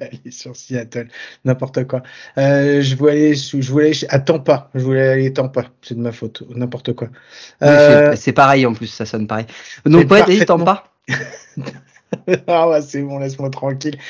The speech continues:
Speaker 1: Mais c'est les Mariners et les Rays, c'est pour ça que j'ai fait. Mais
Speaker 2: Ouais, ouais, allez, vas-y,
Speaker 1: moi, je
Speaker 2: tu
Speaker 1: me
Speaker 2: me,
Speaker 1: comprends.
Speaker 2: tu me fatigues.
Speaker 1: Euh, non, Tampa, parce qu'ils ont fait, euh, Zach Eflin, qu'ils ont été
Speaker 2: Bravo !
Speaker 1: recherchés. Quoi, qu'est-ce qu'il y a ? J'ai
Speaker 2: Bah,
Speaker 1: pas le droit.
Speaker 2: excuse-moi, ils ont été prendre une grosse, enfin, une pipe à un lanceur moyen, quoi.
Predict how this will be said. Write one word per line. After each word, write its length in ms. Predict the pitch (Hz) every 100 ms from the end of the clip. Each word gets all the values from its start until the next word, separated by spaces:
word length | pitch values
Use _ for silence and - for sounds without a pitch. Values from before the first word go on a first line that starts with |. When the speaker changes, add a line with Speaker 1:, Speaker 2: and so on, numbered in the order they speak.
| -
Speaker 1:
Mais 140 | 151 156
c'est 160 | 143
les 100 | 170
Mariners 500 | 175 185 190 196 185
et 60 | 170
les 120 | 156
Rays, 220 | 143 151
c'est 300 | 139 123 123
pour 100 | 131 120
ça 140 | 143
que 160 | - 117
j'ai 140 | 120
fait. 220 | - 113
Mais 120 | 117 175
Speaker 2:
Ouais, 120 | 208
ouais, 80 | 214
allez, 160 | 208
vas-y, 160 | 185 185
Speaker 1:
moi, 120 | 165
je 60 | 147
Speaker 2:
tu 40 |
Speaker 1:
me 60 | 160
Speaker 2:
me, 100 | 147
Speaker 1:
comprends. 220 | 135 123
Speaker 2:
tu 60 | 135
me 40 |
fatigues. 320 | 131 131 117 - _ _ _ 156
Speaker 1:
Euh, 300 | 160 160 170
non, 100 | 190
Tampa, 360 | 190 190 190 202
parce 180 | 180 -
qu'ils 140 | 175
ont 40 | 160
fait, 220 | - 175
euh, 220 | 151 147
Zach 320 | 143 175 180
Eflin, 420 | 185 - 214 214
qu'ils 200 | 196 147 156
ont 40 |
été 160 | 156 156
Speaker 2:
Bravo ! 520 | 156 196 294 277 214
Speaker 1:
recherchés. 120 | 202 165 - 190 202 143 - - _ _
Quoi, 260 | 165 156 143
qu'est-ce 220 | 147 151
qu'il 100 | 151
y 80 | 160
a ? 200 | 156 - _ _ - 240
J'ai 260 | 147 151
Speaker 2:
Bah, 100 | 156
Speaker 1:
pas 60 | 160
le 60 | 180
droit. 180 | 214
Speaker 2:
excuse-moi, 420 | - - 165 175 175
ils 140 | 147
ont 40 |
été 200 | 151 151
prendre 240 | - 156 151
une 80 | 151
grosse, 420 | 143 170 170 - _ -
enfin, 120 | 143
une 180 | 143 139
pipe 380 | _ - 175 -
à 60 | 127
un 200 | 127 135
lanceur 380 | 139 135 127 147
moyen, 560 | 165 185 254 262 220
quoi. 300 | 165 143 131